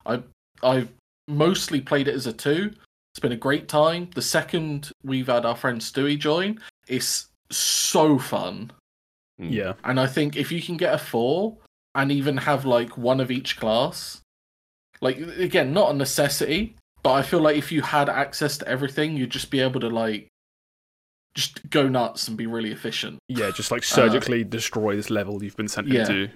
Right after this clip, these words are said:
Speaker 1: And it, it
Speaker 2: Yeah,
Speaker 1: feels good.
Speaker 2: yeah.
Speaker 1: To, that's what I mean. It, they've, they've captured this fun thing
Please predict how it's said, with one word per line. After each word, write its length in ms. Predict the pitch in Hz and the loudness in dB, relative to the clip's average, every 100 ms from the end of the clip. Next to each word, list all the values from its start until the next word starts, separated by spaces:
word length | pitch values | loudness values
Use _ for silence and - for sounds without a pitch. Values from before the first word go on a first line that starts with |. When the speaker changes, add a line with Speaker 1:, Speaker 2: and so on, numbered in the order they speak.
| 156 | -2
Speaker 1:
And 120 | 165 - | -2 -4
it, 140 | 185 | -4
it 100 | 185 | -2
Speaker 2:
Yeah, 80 | 175 | 0
Speaker 1:
feels 280 | 240 226 175 | 4 4 4
good. 240 | - 202 | 2 2
Speaker 2:
yeah. 60 | 180 | 2
Speaker 1:
To, 180 | 170 - | 0 0
that's 200 | 214 214 | 0 2
what 140 | 185 | 2
I 40 | 180 | 2
mean. 160 | 202 | 0
It, 140 | 165 - - _ | -2 -10 -20 _
they've, 200 | 175 165 | -4 0
they've 200 | - 170 | 0 0
captured 460 | - - 214 - 214 | 0 -2 0 -2 -2
this 200 | 190 185 | -2 -2
fun 340 | - 139 160 | 0 0 0
thing 420 | 165 160 175 214 | -4 -2 -2 -4